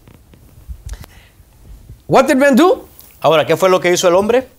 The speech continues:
Speaker 1: He ate from the tree of knowledge.
Speaker 2: Pues él comió del árbol del conocimiento.
Speaker 1: Here's the, the, the question. Why?
Speaker 2: Ahora la pregunta es, ¿por qué?
Speaker 1: Because he could.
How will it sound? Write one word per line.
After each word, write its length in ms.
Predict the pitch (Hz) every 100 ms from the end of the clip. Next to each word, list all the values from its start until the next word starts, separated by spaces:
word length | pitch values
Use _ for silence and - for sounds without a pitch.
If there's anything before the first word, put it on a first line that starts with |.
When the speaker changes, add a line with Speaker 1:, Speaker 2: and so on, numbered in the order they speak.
| - 440 - - - - - - - - -
Speaker 1:
He 200 | 247 233
ate 160 | 226
from 180 | 226 214
the 80 | 185
tree 200 | - 165
of 60 | 143
knowledge. 360 | 95 92 - - _ -
Speaker 2:
Pues 160 | 107
él 160 | 143 139
comió 320 | 151 147 170
del 160 | 151 139
árbol 320 | 151 143 131
del 140 | 123
conocimiento. 680 | 123 120 - 160 175 110 92 - - - - - _ - - - - _ _ _ _ - - - -
Speaker 1:
Here's 180 | 147
the, 260 | 143 131 98 -
the, 100 | 110 - -
the 100 | 127
question. 360 | - 196 220 208
Why? 420 | 170 311 523 - - -
Speaker 2:
Ahora 200 | 123 147
la 100 | 147 139
pregunta 380 | 147 175 175
es, 160 | 190 -
¿por 380 | _ 139 139 127
qué? 400 | - 214 147 92 _ _ 269 269 403 427 - 392 _ 466 _ _ _ _ _ _ _ 143
Speaker 1:
Because 360 | 139 156 131
he 80 | 135
could. 280 | - 85